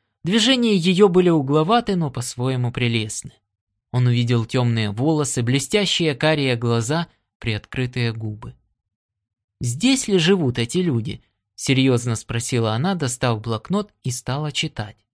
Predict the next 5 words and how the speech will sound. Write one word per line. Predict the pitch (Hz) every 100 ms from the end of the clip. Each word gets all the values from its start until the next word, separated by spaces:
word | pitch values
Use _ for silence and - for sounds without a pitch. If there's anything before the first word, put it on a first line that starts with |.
| _ _ _ _ _ _
«Майкл | 135 143 123 120
Коннор, | 107 - 190 190 190 185 _ - 147
Джон | 185 202 151
Норт». | 113 - _ _ _ _ _ _ _ _ _ _ -
«Да, | 233 254 226 190 196 196